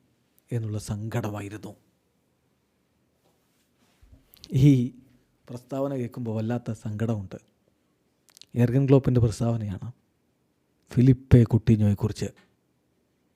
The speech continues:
എഫ് സി ബാഴ്സലോണയിൽ ഒരു കുട്ടീഞ്ഞോ ഉണ്ടായിരുന്നു. ഇപ്പോൾ പഴയകാല കുട്ടീഞ്ഞോയുടെ പ്രകടനങ്ങൾ ഇങ്ങനെ പറഞ്ഞ് പല ആരാധകരും കുട്ടീഞ്ഞോയുടെ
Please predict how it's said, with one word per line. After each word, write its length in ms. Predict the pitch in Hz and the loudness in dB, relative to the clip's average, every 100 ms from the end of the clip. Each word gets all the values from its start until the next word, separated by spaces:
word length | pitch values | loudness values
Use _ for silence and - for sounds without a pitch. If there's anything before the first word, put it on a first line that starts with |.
| _ _ _ _ _ _ _ - - | _ _ _ _ _ _ _ -20 -14
എഫ് 160 | 113 | -6
സി 60 | 143 | -2
ബാഴ്സലോണയിൽ 680 | 131 135 147 175 170 170 156 | 4 6 6 4 4 4 2
ഒരു 80 | 147 | 0
കുട്ടീഞ്ഞോ 500 | - 123 160 160 143 | -4 -6 -4 -2 -4
ഉണ്ടായിരുന്നു. 460 | 110 107 135 - - _ _ _ _ _ _ _ _ _ _ _ _ _ _ _ _ _ _ _ _ _ _ _ _ _ - - | -4 -6 -8 -12 -20 _ _ _ _ _ _ _ _ _ _ _ _ _ _ _ _ _ _ _ _ _ _ _ _ _ -20 -12
ഇപ്പോൾ 240 | 123 120 110 - _ _ _ _ 123 | -8 -4 -4 -6 _ _ _ _ -6
പഴയകാല 640 | 117 120 123 123 120 117 - - - _ | -2 0 0 0 0 -2 -6 -20 -20 _
കുട്ടീഞ്ഞോയുടെ 560 | 127 - 120 120 117 110 - | -6 -2 0 0 0 -2 -2
പ്രകടനങ്ങൾ 640 | 110 113 113 117 117 117 | -2 -2 -2 -2 0 0
ഇങ്ങനെ 280 | 117 113 113 - 120 | 0 -2 -4 -2 -2
പറഞ്ഞ് 360 | 113 113 123 147 _ _ _ _ _ _ _ _ _ - | -2 -2 -4 -4 _ _ _ _ _ _ _ _ _ 0
പല 140 | 131 | 4
ആരാധകരും 600 | 127 127 131 120 120 117 | 4 6 4 4 0 -2
കുട്ടീഞ്ഞോയുടെ 840 | 110 120 131 131 127 120 120 113 | -4 -2 0 2 2 2 2 -2